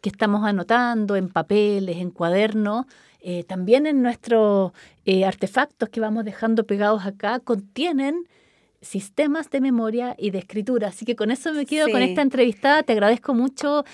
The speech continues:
Speaker 1: Janina, que hayas propuesto a Margarita,
Speaker 2: Sí.
Speaker 1: a Margarita por venir hasta acá, eh, y sobre todo por brindarnos este espacio amoroso, eh, donde ella nos cuenta su historia.
Speaker 2: Maravilloso, sí.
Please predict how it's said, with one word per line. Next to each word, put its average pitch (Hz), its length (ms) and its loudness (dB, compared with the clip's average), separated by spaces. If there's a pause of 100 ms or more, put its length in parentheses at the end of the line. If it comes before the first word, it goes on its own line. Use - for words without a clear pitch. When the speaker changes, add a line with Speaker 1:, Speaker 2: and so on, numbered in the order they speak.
(160)
Speaker 1:
Janina, 254 420 2
que 220 220 2
hayas 220 240 0
propuesto 254 640 -2
a 285 40 2
Margarita, 254 600 0
Speaker 2:
Sí. - 40 -2
Speaker 1:
a 214 80 -2
Margarita 214 480 -2
por 226 160 -2
venir 208 220 -4
hasta 220 180 -6
acá, 277 420 -6 (420)
eh, 202 100 -4
y 208 80 -2
sobre 220 240 0
todo 254 160 2
por 277 120 0
brindarnos 240 540 -2
este 220 240 -6
espacio 220 480 -2
amoroso, 226 720 0 (400)
eh, 196 540 -2
donde 208 180 0
ella 247 80 4
nos 233 100 0
cuenta 220 240 -2
su - 140 -10
historia. 165 480 -4 (180)
Speaker 2:
Maravilloso, 214 1000 0
sí. 202 260 -6